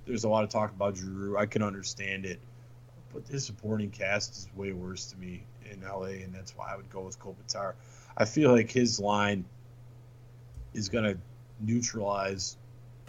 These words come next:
uh, the Marcia Show, Carlson Smith. And once you get past those guys, uh, whatever combination of Hala, Tuch, Neal, and Perron they wanna go with, uh, for the second line, I, I don't know. I, I like Carter,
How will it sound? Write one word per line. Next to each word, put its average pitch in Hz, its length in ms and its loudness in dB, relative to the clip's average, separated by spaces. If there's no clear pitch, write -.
uh, 95 180 -2
the 95 100 -10
Marcia 104 360 0
Show, 92 220 0
Carlson 92 500 -4
Smith. - 360 -8
And 117 100 -2
once 180 180 8
you 190 100 8
get 170 180 8
past 120 300 10
those 113 280 4
guys, 95 560 2
uh, - 220 -12
whatever 165 300 10
combination 117 1000 2
of 101 380 -2
Hala, 104 540 6
Tuch, 113 420 4
Neal, 107 260 2
and 95 120 -4
Perron 101 340 2
they 98 80 -2
wanna 98 220 -4
go 98 260 -2
with, 98 320 -6
uh, - 100 -10
for 107 220 -4
the 98 80 -4
second 101 440 0
line, 95 420 -2
I, 156 280 -2
I 131 140 0
don't 143 120 0
know. 147 60 -2
I, 120 280 4
I 127 120 2
like 139 260 4
Carter, 131 640 4